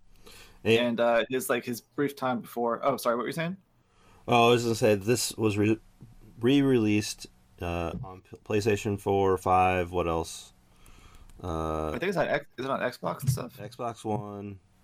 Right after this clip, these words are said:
Speaker 1: Xbox Series X, Windows. So it's on every,
Speaker 2: It's on
Speaker 1: basically every, Nintendo Switch. It's on everything now.
Speaker 2: Yeah.
Speaker 1: Uh, in twenty twenty-two, like, the end of twenty twenty-two.
Speaker 2: December thirteenth.
Speaker 1: Yeah.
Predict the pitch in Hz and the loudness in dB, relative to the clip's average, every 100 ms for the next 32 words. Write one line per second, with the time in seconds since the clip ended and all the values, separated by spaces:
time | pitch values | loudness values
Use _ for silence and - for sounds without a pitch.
0 | - 101 107 95 - 101 98 98 92 90 | -10 -6 -2 -2 -2 0 4 4 2 0
1 | 92 90 - - - 92 95 87 87 82 | 0 -2 -8 -12 -6 -4 -2 0 0 -2
2 | 85 - - _ _ _ 110 123 135 110 | -4 -12 -20 _ _ _ 0 2 4 4
3 | 101 120 127 117 - _ - 110 - 110 | 2 0 0 -6 -10 _ -12 -10 -6 -2
4 | 120 131 120 113 104 101 - 104 135 101 | 0 2 2 2 2 2 0 -2 2 2
5 | 87 80 78 76 95 107 90 98 - - | 0 -4 -6 -8 -8 -8 -6 -8 -12 -20
6 | - _ _ _ 95 95 92 92 - 104 | -20 _ _ _ 0 2 2 0 0 -2
7 | 92 95 87 - 85 78 76 - - 85 | 0 -2 -2 -2 -2 0 -2 -6 -6 -4
8 | 85 90 87 - 82 78 71 - 78 78 | 0 0 -2 -4 -6 -4 -8 -8 -10 -12
9 | - - _ _ _ _ _ _ _ - | -16 -20 _ _ _ _ _ _ _ -10
10 | 147 139 135 - 190 - - - - _ | -8 -6 -8 -10 -10 -12 -12 -18 -20 _
11 | _ _ 85 | _ _ -6